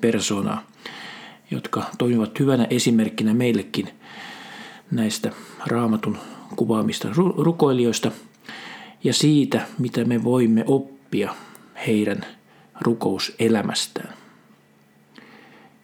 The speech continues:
Ensimmäinen Raamatun rukoilija ja samalla kaikkein tärkein on Jeesus.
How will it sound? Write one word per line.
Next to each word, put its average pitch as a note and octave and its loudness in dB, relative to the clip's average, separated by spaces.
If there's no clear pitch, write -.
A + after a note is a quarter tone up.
Ensimmäinen C3+ 4
Raamatun A2+ 2
rukoilija A2 0
ja A2+ 2
samalla A2 0
kaikkein G#2+ 0
tärkein G#2 -4
on G#2 0
Jeesus. G#2 -2